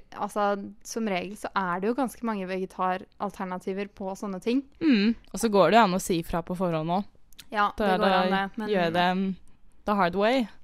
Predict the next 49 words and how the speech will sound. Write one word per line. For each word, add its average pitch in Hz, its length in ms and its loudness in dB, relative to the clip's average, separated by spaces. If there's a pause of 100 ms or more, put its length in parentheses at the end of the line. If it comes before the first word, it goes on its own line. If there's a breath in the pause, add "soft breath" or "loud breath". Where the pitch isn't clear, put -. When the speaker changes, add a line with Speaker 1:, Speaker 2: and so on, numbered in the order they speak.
Speaker 1:
Ja, 214 420 -8 (460 soft breath)
og 220 140 -2
så 233 100 2
får 214 160 -2
jeg 202 120 0
besøk 202 680 -4 (300)
neste 196 500 -6
helg, 220 380 -2
så 202 240 -10
da 196 680 -4
må 190 160 -12
jeg 185 100 -12
bare - 280 -10
si - 200 -16
fra - 180 -16
at - 120 -20
det - 180 -14
blir, 104 260 -12 (640 soft breath)
det 262 80 -10
blir 262 120 2
ikke 254 80 0
noe 294 100 4
kjøtt 262 300 0
her 226 160 2
i 262 60 2
gården. 247 720 0
Speaker 2:
<laughs> - 100 -14 (880)
Speaker 1:
Ja 202 160 -2
da, 202 120 0 (100)
men 240 180 2
det 254 180 4
går 269 220 4
helt 220 240 -2
fint. 165 300 -8 (160)
Speaker 2:
Ja. 359 140 6 (360)
Speaker 1:
Det 208 140 -2
blir 208 80 -6
spennende. 175 380 -10 (280)
Speaker 2:
Mm. 285 360 4 (1120 soft breath)
Har 214 160 8
du 202 60 6
en 226 160 6
ukas, 208 560 4
eh, 220 240 4
favoritt, 220 600 -2
eh, 226 280 0
denne 226 260 0
uka, 233 160 -2
Julie? 247 180 0